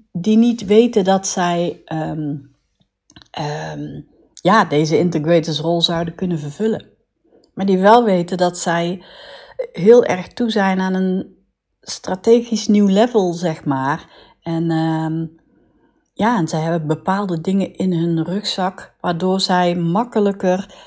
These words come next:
die integrators skills zouden kunnen leren. Dus, ehm, ik denk dat er heel veel parels rondlopen, maar die nog niet, eh,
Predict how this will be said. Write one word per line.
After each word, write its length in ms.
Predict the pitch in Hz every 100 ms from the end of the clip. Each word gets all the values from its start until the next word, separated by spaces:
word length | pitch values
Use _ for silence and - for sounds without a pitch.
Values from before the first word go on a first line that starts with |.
| _
die 260 | 180 180 165
integrators 760 | 185 180 170 165 160 160 - -
skills 580 | - - - 190 160 165
zouden 320 | 175 160 151
kunnen 300 | - 165 151
leren. 400 | 160 190 180 123 - - _ _ _ _ _ _ _ - - - - - -
Dus, 480 | 226 240 - - _
ehm, 600 | - 214 208 196 196 190 - -
ik 200 | 254 -
denk 200 | 330 302
dat 140 | 269
er 80 | 208
heel 200 | 208 247
veel 160 | 220
parels 480 | 190 247 254 226 190
rondlopen, 580 | 175 220 240 220 214 214
maar 180 | 202 175
die 140 | 180
nog 300 | 175 175 170
niet, 440 | 180 208 226 - -
eh, 120 | 185